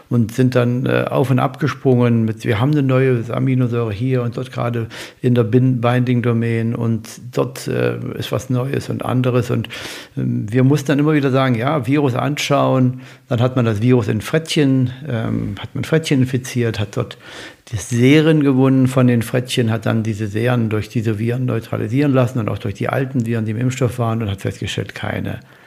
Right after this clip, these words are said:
Veränderung. Weiterhin sehr hohe Neutralisationstiter, also das sehr gute Immunogenität, kein Variantenvirus.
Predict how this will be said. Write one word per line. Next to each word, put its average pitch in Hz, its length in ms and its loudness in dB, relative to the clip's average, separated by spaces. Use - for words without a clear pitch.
Veränderung. 101 680 -6
Weiterhin 110 440 0
sehr 104 240 0
hohe 110 200 0
Neutralisationstiter, 110 1300 0
also 107 200 -4
das 95 240 -6
sehr 104 240 -2
gute 113 260 -4
Immunogenität, 113 960 -2
kein 143 320 4
Variantenvirus. 117 880 0